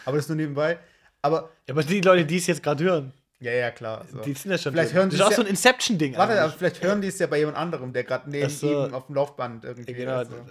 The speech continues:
Speaker 1: weil
Speaker 2: der,
Speaker 1: so
Speaker 2: an der
Speaker 1: lau-
Speaker 2: Ampel, weil der eine so abartig laut ist, das
Speaker 1: Genau.
Speaker 2: Fenster runter und hört
Speaker 1: Ja.
Speaker 2: Hüftgold-Roulade. <laughs>
Speaker 1: Aber
Speaker 2: Okay.
Speaker 1: und deshalb, ich glaub, ich glaub,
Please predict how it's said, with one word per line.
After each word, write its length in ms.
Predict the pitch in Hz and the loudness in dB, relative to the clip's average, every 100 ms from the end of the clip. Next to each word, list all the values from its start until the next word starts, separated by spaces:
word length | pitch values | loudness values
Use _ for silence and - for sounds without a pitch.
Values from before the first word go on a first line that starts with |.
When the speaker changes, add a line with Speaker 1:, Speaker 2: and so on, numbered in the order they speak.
| - | -6
Speaker 1:
weil 120 | 131 | -2
Speaker 2:
der, 80 | 139 | 4
Speaker 1:
so 60 | |
Speaker 2:
an 100 | 160 | 6
der 100 | 156 | 6
Speaker 1:
lau- 60 | 151 | 6
Speaker 2:
Ampel, 260 | 180 170 139 | 4 4 2
weil 100 | 143 | 2
der 80 | 139 | 2
eine 120 | 156 | 0
so 180 | 156 175 | 0 -2
abartig 380 | 180 165 165 156 | -2 0 -2 0
laut 240 | 160 185 | 2 2
ist, 60 | 160 | 0
das 40 | |
Speaker 1:
Genau. 200 | 151 139 | -8 0
Speaker 2:
Fenster 260 | 190 180 185 | 0 2 0
runter 280 | 180 180 180 | 2 4 4
und 80 | 170 | 6
hört 100 | 170 | 4
Speaker 1:
Ja. 80 | 294 | 4
Speaker 2:
Hüftgold-Roulade. 640 | 254 196 - 196 247 - 381 - 349 349 | 4 2 4 6 6 8 4 6 2 2
<laughs> 480 | 330 311 - 175 151 | 0 -2 -4 -12 -4
Speaker 1:
Aber 280 | 151 185 - | 2 2 2
Speaker 2:
Okay. 480 | - 123 143 139 - | -6 -8 -6 -8 -8
Speaker 1:
und 220 | 156 160 175 | -6 -6 -4
deshalb, 280 | 180 208 202 - - - | -2 -2 -2 -18 -20 -16
ich 160 | 160 | -12
glaub, 360 | - 185 208 - _ _ _ _ _ _ _ _ _ _ _ _ | 0 0 0 -14 _ _ _ _ _ _ _ _ _ _ _ _
ich 140 | 143 | -14
glaub, 360 | - 170 170 - | 0 0 0 -10